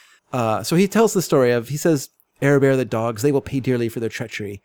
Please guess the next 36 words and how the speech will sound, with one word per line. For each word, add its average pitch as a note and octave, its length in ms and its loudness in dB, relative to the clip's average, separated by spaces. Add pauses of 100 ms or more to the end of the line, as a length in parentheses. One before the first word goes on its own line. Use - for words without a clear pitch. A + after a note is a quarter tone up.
(380)
I C#3+ 120 -2
gave F3+ 200 6
them F3+ 120 -2
permission D#3+ 420 0
to D3 100 -2
establish C#3+ 380 -2
a C3+ 60 -2
base A#2+ 320 -2
at - 80 -8
Wadasta, A2 560 -6 (400)
an C#3+ 80 4
important D#3 400 0
link C#3+ 220 2
on A#2 80 -2
the A2+ 100 -2
route C3 200 -2
to A#2+ 100 -12
Mecca. G#2+ 380 -8 (600)
One D#3 220 4
day, C3+ 340 0 (140)
about C3+ 200 2
three E3 140 -2
months C3+ 260 0
ago, A2 220 -4
my B2+ 120 -6
little A#2 220 -4
Abdullah, A2 400 -4
my G2+ 140 -6
flawless A2 420 -8
jewel, A2+ 360 -6
expressed - 440 -6
a C#3+ 80 -6
wish E3 380 -2 (340)
to - 100 -4
see A#3+ 200 -2
the G#3+ 200 -4